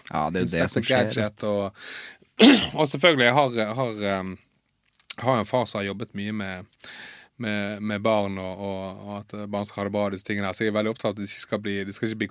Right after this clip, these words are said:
Speaker 2: over i barnemishandling, at han skal liksom se, <laughs> lære, sitte med notatblokk og lære seg ting. Men, men i den grad han har lyst til å være med på det, så, så han ser nok mer sånne ting enn, enn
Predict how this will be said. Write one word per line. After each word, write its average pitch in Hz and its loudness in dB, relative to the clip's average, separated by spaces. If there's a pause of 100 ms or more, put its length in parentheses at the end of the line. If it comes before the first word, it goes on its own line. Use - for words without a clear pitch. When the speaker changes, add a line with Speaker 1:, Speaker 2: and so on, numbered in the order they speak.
Speaker 2:
over 113 2
i 113 -2
barnemishandling, 101 -4
at 95 -10
han 101 -8
skal 104 -8
liksom 107 -8
se, 120 0 (440)
<laughs> - 4
lære, 131 8
sitte 131 2
med 127 4
notatblokk 127 4
og 104 4
lære 120 4
seg 113 -2
ting. 98 2
Men, 117 0
men 120 -2
i 123 0
den 135 0
grad 123 2
han 127 0
har 117 0
lyst 123 -4
til 104 0
å - 0
være 117 2
med - -8
på 95 -4
det, 90 -8
så, 107 0 (580)
så - -2
han 180 6
ser 220 4
nok 147 0
mer 190 4
sånne 165 2
ting 123 2
enn, 120 0
enn 123 0